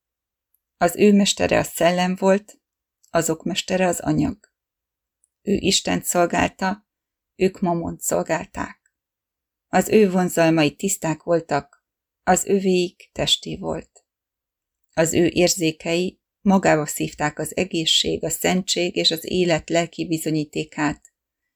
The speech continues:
Azok érzékei ellentétesen tanúskodtak, és a vétek, a betegség és halál anyagi bizonyítékát nyelték el.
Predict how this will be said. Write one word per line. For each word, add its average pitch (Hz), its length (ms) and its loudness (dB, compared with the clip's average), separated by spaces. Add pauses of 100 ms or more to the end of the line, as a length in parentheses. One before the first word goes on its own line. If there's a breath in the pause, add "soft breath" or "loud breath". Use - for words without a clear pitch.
(400)
Azok 180 340 0
érzékei 180 720 -2
ellentétesen 160 840 -2
tanúskodtak, 165 920 -8 (180)
és - 200 0
a 175 100 -4
vétek, - 600 -4
a 175 140 -2
betegség 196 720 0
és 190 180 2
halál 170 380 -2
anyagi 160 480 -4
bizonyítékát - 1120 -4
nyelték - 560 -4
el. 160 280 -2